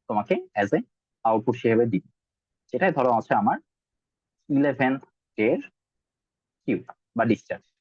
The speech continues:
এইটা আমাকে কিছু একটা ধরো দিল। তো এইভাবেই আমি finally একটা দিনের ডিসচার্জ আমি পেয়ে যাবো এবং ইলেভেন ডে ডিসচার্জ পিটিশনটা আমি পেয়ে যাবো।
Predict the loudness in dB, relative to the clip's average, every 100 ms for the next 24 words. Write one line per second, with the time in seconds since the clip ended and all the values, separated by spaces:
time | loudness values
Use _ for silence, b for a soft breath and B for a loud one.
0 | _ _ -2 0 0 -2 -4 -4 -12 -6
1 | -4 -4 -2 0 0 -4 -6 _ _ _
2 | _ _ _ -4 0 0 -4 _ _ _
3 | 0 2 4 2 2 2 0 -2 -4 2
4 | 2 2 -2 _ _ -4 -4 0 0 2
5 | 0 0 0 -2 0 0 0 0 0 0
6 | -2 -2 0 0 -2 0 -2 -2 _ _
7 | _ _ _ -4 -4 -2 -6 2 2 4
8 | 4 4 4 2 2 -2